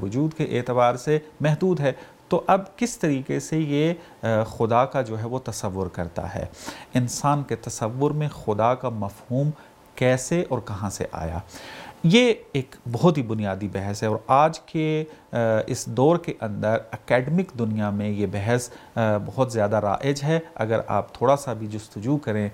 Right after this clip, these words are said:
انٹرنیٹ کے اوپر تو آپ کو، آ، اندازہ ہو جائے گا کہ یہ بحث کتنی اہمیت کی حامل ہے۔ پس ہماری جو، آ، کتاب محور ہے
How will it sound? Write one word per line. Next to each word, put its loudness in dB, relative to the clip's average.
انٹرنیٹ 0
کے -4
اوپر 0
تو -4
آپ -4
کو، 0
آ، 2
اندازہ 2
ہو 0
جائے 0
گا 0
کہ -8
یہ -6
بحث -6
کتنی -4
اہمیت -4
کی -6
حامل -4
ہے۔ -14
پس 8
ہماری 4
جو، 2
آ، 2
کتاب 4
محور 2
ہے -4